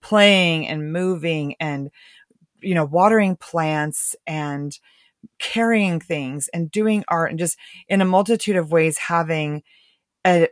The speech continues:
whole body experience. And that's what helps prepare the brain for learning. So the first resource that I wrote, because I was like, "We, people don't know about this.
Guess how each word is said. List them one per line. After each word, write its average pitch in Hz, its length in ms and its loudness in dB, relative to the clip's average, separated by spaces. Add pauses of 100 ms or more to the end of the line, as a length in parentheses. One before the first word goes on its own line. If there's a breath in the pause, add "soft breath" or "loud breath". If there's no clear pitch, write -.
whole 196 280 2
body 156 360 2
experience. 220 840 -2
And 165 220 -2
that's 190 320 4
what 160 160 4
helps 160 320 0
prepare 160 340 -4
the 151 100 -2
brain 147 320 0
for 156 180 0
learning. 165 400 2 (460 loud breath)
So 202 400 8
the 180 160 2
first 220 340 8
resource 185 400 4
that 180 140 4
I 151 100 6
wrote, 165 560 6
because 160 300 0
I 156 60 4
was 147 120 0
like, 143 200 0 (180)
"We, 170 340 -4
people 247 340 -2
don't 185 340 0
know 175 220 2
about 180 300 2
this. 156 340 -2